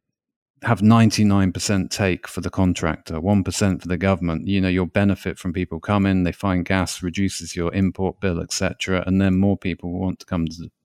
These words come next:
to develop anyway." But I think the point is, they're very friendly to investment in oil and gas. They just need to set the terms now, radically change them to encourage investors to come and,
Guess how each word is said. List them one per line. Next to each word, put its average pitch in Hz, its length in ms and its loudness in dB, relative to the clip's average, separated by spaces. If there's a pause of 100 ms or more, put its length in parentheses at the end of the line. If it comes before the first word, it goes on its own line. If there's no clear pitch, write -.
(140)
to 104 180 -6
develop 95 460 0
anyway." 107 320 4 (320)
But - 80 -2
I - 20 2
think 131 140 4
the 104 60 -2
point 120 340 4
is, - 400 0 (440)
they're 101 200 4
very 104 420 6
friendly 95 640 2 (500)
to 95 140 2
investment 92 520 0
in 90 400 0
oil 95 180 2
and 78 140 -2
gas. - 400 0
They 98 120 2
just 90 220 -2
need 98 160 0
to - 80 -10
set - 280 -2
the 92 60 -14
terms 113 520 2
now, - 420 -6
radically 98 540 0
change 107 400 2
them 87 160 -8
to - 120 -6
encourage 101 480 -2
investors 92 540 -6
to - 80 -16
come 95 240 -2
and, 90 200 0